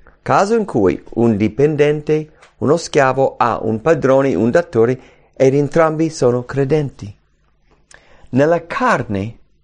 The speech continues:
non vogliamo autorità su di noi. Quindi nella carne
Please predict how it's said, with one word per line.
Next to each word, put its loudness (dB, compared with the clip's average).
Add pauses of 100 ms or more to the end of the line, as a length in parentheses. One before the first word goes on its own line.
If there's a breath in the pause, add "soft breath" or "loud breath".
(840)
non 0
vogliamo 0
autorità -10
su -18
di -16
noi. -18 (840 loud breath)
Quindi 4
nella 4
carne 0